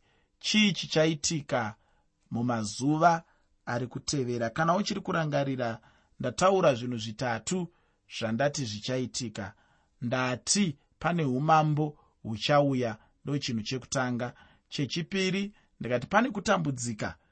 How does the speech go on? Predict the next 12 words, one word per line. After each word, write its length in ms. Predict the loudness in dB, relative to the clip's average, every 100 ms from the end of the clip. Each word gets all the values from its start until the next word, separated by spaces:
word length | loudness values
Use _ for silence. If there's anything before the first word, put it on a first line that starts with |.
| _ _ _
kuchauya. 840 | -10 -2 4 4 4 0 -2 -4 -10 _ _ _
Chechitatu, 960 | -6 -4 -4 0 4 4 4 -2 -2 -6 _ _ _ _ _ -2
mweya 540 | 2 2 4 4 2 _ _ _ _ -6
achauya. 840 | -4 -2 -4 -4 -4 -6 -8 -14 -18 _ _ _ _ _ _ _ _ _ -20 _ _ _
Chidzidzo 480 | -6 -2 0 0 0
chatanga 380 | 0 0 0
tinacho 580 | -2 0 0 0 -4 -6 _ _ _ _
changa 320 | 0 2 2
chiri 180 | 0 -2
pamusoro 420 | -2 -2 -2 -4
peumambo 540 | -2 -2 2 2 4 0
huchauya, 600 | -2 0 0 0 -2